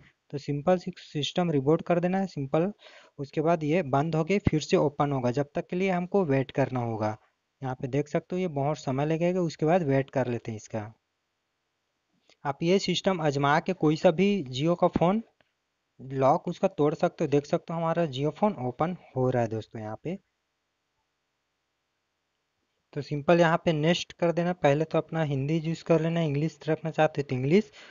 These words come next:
कोई सा भी लैंग्वेज में रखना चाहते हो लैंग्वेज सिलेक्ट कर देना है। सिंपल एक्सपर्ट क्लिक करना है ये वाला में। तो यहाँ पे डिवाइस आप देख सकते हो बिल्कुल लॉक हट गया है दोस्तों आपके सामने,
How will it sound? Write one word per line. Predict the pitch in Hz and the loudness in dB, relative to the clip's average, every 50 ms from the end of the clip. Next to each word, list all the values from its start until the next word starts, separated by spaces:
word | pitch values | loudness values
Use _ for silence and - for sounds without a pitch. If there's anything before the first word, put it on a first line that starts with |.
| - - _ _ | -20 -20 _ _
कोई | - 139 147 | 0 0 0
सा | 143 - 165 | 2 0 0
भी | 156 175 185 185 185 180 156 | 2 2 2 2 2 2 0
लैंग्वेज | 139 143 139 139 143 147 165 160 | 2 0 0 2 2 2 2 2
में | 170 165 | 0 0
रखना | 160 151 139 - 156 | 0 0 0 0 -4
चाहते | 151 - 151 147 - 175 | 0 0 0 0 0 -2
हो | 165 | -2
लैंग्वेज | 147 123 123 123 147 160 | -2 -2 0 0 -2 -2
सिलेक्ट | - - 143 139 151 151 - | -2 -2 -2 -2 -2 -4 -8
कर | _ - 160 | _ -6 -6
देना | 156 160 165 170 175 | -4 -4 -2 -2 -2
है। | 196 202 _ _ _ _ _ _ _ _ - | -4 -4 _ _ _ _ _ _ _ _ -10
सिंपल | 135 135 - 156 156 143 | -10 -2 0 0 0 0
एक्सपर्ट | 139 139 - - - - 160 160 160 _ _ _ | -2 -6 -6 -8 -6 -4 -4 -4 -4 _ _ _
क्लिक | - 143 147 147 - | -10 -10 -10 -8 -6
करना | 165 160 165 170 | -8 -6 -4 -4
है | 170 | -2
ये | 151 143 | 0 0
वाला | 147 151 151 160 | 2 2 0 0
में। | 165 180 208 208 | -2 -4 -6 -6
तो | _ _ 143 139 135 | _ _ -8 -6 -4
यहाँ | 131 131 123 131 - | -4 -6 -6 -8 -6
पे | _ 139 135 | _ -6 -4
डिवाइस | 120 123 117 123 127 147 143 - - _ _ - - - _ _ _ | -4 -4 -4 -4 -4 -4 -6 -10 -20 _ _ -20 -20 -20 _ _ _
आप | - 123 | -10 -6
देख | 120 135 156 160 | 2 2 2 2
सकते | - - 175 - - 202 | 2 -2 -4 -2 -2 -4
हो | 190 | -2
बिल्कुल | 147 139 135 135 - - 165 | 0 -2 -2 0 0 0 2
लॉक | 156 147 143 151 156 - - - | 6 6 6 6 4 2 0 0
हट | 135 131 | 2 2
गया | 147 160 165 | 4 4 4
है | 165 | 4
दोस्तों | 160 175 170 - 185 165 | 2 0 0 2 0 0
आपके | 160 - - 170 | 2 0 -4 -4
सामने, | - 131 117 123 135 156 202 | -2 -4 -4 -2 0 -2 -2